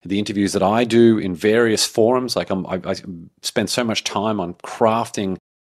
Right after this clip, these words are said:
really important personalized questions for that situation, because that leads to, to massive opportunities over time. And I, I feel like I'm just, I don't know about you, but I feel like I'm very much scratching the surface, even after all the incredible things that have happened through the power of relationships,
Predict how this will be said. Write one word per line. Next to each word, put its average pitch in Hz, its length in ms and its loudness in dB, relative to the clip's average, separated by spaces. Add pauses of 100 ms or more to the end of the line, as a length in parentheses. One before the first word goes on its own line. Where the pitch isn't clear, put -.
(100)
really 110 480 4
important 98 540 0
personalized 101 720 -2
questions 98 500 -6
for - 100 -14
that 95 220 -2
situation, 101 880 -2 (460)
because 98 160 -12
that 127 240 -2
leads 107 280 0
to, - 140 -10 (140)
to 101 100 -12
massive 101 600 0
opportunities 87 640 -4
over 92 200 -2
time. 131 380 -4
And 87 80 -6
I, 85 100 -6
I 110 120 0
feel 117 220 2
like 95 180 2
I'm 98 100 2
just, 95 260 -2 (220)
I 117 40 2
don't 127 80 4
know 135 100 6
about 113 180 4
you, 131 140 8
but 113 80 4
I 123 100 6
feel 139 140 4
like 113 140 4
I'm 98 60 0
very 107 180 4
much 98 200 0
scratching 120 500 2
the 98 80 0
surface, 127 600 4 (300)
even 139 240 6
after 127 380 4
all 135 160 8
the 127 120 4
incredible 113 420 2
things 117 280 -2
that 101 100 -2
have 90 100 -4
happened 117 320 -4
through 117 180 0
the 107 80 2
power 104 400 0
of 92 100 -2
relationships, 151 840 2